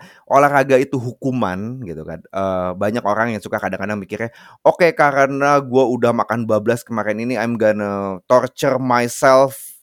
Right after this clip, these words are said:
latihan sangat keras sampai tepar segala macam." No, no, no. Jangan kayak gitu. Anggap olahraga itu adalah, eh, kebutuhan hidup lo yang harus lo jalani. If you wanna start easy, start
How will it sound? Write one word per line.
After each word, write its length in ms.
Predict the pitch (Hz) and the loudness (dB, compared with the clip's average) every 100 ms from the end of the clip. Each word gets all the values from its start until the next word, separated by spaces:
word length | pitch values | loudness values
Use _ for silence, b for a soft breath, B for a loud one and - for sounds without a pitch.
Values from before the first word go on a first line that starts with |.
| _ | _
latihan 520 | 107 107 127 120 120 120 | -4 -2 -2 -2 -2 -2
sangat 400 | 117 110 113 - | -4 -2 -4 -6
keras 680 | 113 127 131 - - - - | 2 2 2 -4 -14 -16 -18
sampai 640 | - 110 107 104 104 104 - - _ _ | -8 -6 0 2 2 2 -2 -10 _ _
tepar 540 | 113 110 120 117 113 | -2 0 2 2 0
segala 180 | 107 101 | -2 -2
macam." 240 | 104 117 | -2 -6
No, 320 | 82 92 110 | -6 -8 -6
no, 140 | 110 95 | -4 -6
no. 160 | 82 87 | -8 -2
Jangan 300 | 117 117 113 | 0 0 -2
kayak 320 | 110 92 - | -4 -6 -8
gitu. 80 | 101 B B B | -8 B B B
Anggap 320 | 110 135 151 | 0 0 0
olahraga 480 | - 117 113 117 143 | 0 0 0 0 0
itu 80 | 143 | 0
adalah, 320 | 110 107 107 _ | 0 -4 -6 _
eh, 180 | - 110 | 0 0
kebutuhan 640 | - 123 123 113 120 110 | -2 -6 -4 -2 -4 -4
hidup 320 | 107 117 120 - | -6 -6 -6 0
lo 160 | 135 | 4
yang 160 | 143 107 | 4 2
harus 400 | 101 95 104 110 | -2 -6 -6 -8
lo 80 | 104 | -6
jalani. 720 | 95 82 82 90 127 143 147 | -6 -8 -8 -6 -4 -4 -6
If 180 | - 156 | -6 2
you 80 | 185 | 4
wanna 220 | 175 156 | 4 4
start 320 | 156 143 143 - | -2 0 0 -4
easy, 400 | 156 143 180 175 | -6 -2 -2 -2
start 320 | - 110 | 0 0